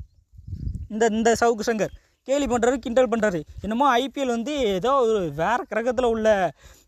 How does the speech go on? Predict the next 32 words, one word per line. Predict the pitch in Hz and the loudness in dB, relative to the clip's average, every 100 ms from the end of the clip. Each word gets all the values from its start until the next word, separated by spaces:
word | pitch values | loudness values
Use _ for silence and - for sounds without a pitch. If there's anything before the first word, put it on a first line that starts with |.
| _ _ - - _ - - 151 | _ _ -20 -20 _ -20 -14 -4
டீம் | 254 247 | 0 2
மாதிரியும், | 202 185 262 | 2 2 2
அந்த | 208 220 233 190 | 2 0 -2 -4
டீ-, | 269 | -4
அந்த | 254 196 214 196 | -2 -2 -4 -4
டீமை | 262 | -4
வந்து | 262 240 240 - | -2 -2 -2 0
கட்டு-, | 214 - 311 247 | -2 0 0 2
க-, | 202 160 139 156 | 2 0 -2 -2
ஒரு | 165 156 | -2 -2
பெரிய | 165 196 262 233 | 0 2 4 4
அரசாங்கம் | 220 294 285 254 | 2 -2 -2 -2
நடத்து-, | 233 220 220 | -4 -6 -6
நினைச்சா | 208 202 220 226 | -6 -6 -6 -4
கூட | 208 233 | -2 -4
கட்டுப்படுத்த | 247 214 202 226 220 214 | -4 -4 -2 0 0 0
முடியாது | 196 185 175 226 - - - - | 0 0 2 0 -2 -6 -6 -4
அப்படிங்கிற | 151 185 240 247 220 | -2 0 2 4 4
மாதிரியும் | 202 196 202 254 269 | 2 -2 0 0 0
வந்து | 208 214 285 | -2 -2 -2
இந்த | 226 220 214 196 170 | 0 2 4 4 2
திராவிட | 170 226 254 233 | 2 2 2 0
அல்லக்கைங்கள்லாம் | 220 208 220 208 185 214 | -2 -4 -6 -6 -8 -6
வந்து | 180 185 196 165 | -6 -4 -4 -4
சொல்லிக்கிட்டு | 175 175 143 | -4 -6 -4
இருக்கு. | 156 214 - - - - | 0 0 -2 -8 -10 -8
இதே, | 165 196 269 302 320 320 - - | -4 4 8 8 8 4 -2 -16
இதே | 156 175 190 294 | -16 -12 -6 -2
ஐ | 285 247 | -2 -2
பி | 202 254 | -6 -10
எல் | 226 | -10
டீம்ல | 208 185 147 | -8 -8 -8